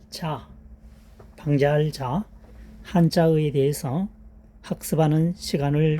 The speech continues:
갖도록 하겠습니다. 방자할 자자는요, 상급에 해당하는 글자입니다. 상급에 해당하는 글자입니다. 지금 설명하고 있는 것은 이천이십삼 년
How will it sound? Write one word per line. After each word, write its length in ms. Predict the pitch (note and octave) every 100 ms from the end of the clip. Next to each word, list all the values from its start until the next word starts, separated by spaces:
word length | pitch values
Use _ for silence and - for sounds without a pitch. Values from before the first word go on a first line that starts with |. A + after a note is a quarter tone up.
| -
갖도록 800 | - - D#3 D3 E3 - -
하겠습니다. 520 | C#3+ C3+ - C3 - - - - - - - - - - - -
방자할 480 | - C#3 D3+ F3 G3
자자는요, 680 | F#3+ G#3+ E3 C3 G#2+ B2 G3+ - - - - - - - - -
상급에 880 | - G#3 A3+ A3 G#3+ G#3+ G#3+ G#3+ - - -
해당하는 460 | - D#3 D3+ C#3+
글자입니다. 640 | B2+ - A#2 A2+ B2 D#3+ - -
상급에 840 | - - E3+ E3 F3 F#3 F3+ F#3 - -
해당하는 540 | - C#3+ C3 C3 C#3 -
글자입니다. 480 | D3+ - B2 A#2+ - - - - - - - - - - - - -
지금 280 | - G#3+ A3+
설명하고 520 | A3 G#3 G3 F#3+ E3+
있는 160 | C#3+ C#3+
것은 380 | C#3+ - A#2+ D#3+ - - - - -
이천이십삼 1200 | F3 - - G#3 G#3+ - - E3+ - E3+ - D#3+
년 320 | D3+ A#2+